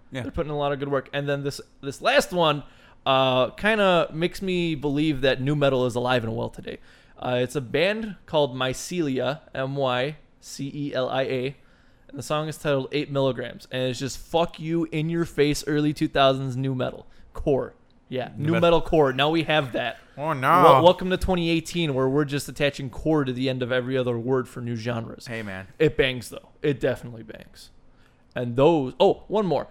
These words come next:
Speaker 2: I totally forgot to mention. I went to high school with this kid. Um, Angel Miraz, uh, he just dropped his first single,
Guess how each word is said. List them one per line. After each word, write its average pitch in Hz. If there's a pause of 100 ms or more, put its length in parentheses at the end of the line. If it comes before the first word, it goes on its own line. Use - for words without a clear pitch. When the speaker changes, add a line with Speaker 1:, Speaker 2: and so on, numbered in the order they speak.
(120)
Speaker 2:
I 147
totally 196
forgot 160
to -
mention. 131
I 160
went 208
to 147
high 151
school 185
with 175
this 160
kid. 180 (100)
Um, 127 (1200)
Angel 180
Miraz, 170
uh, 135
he 202
just 175
dropped 175
his 175
first 175
single, 185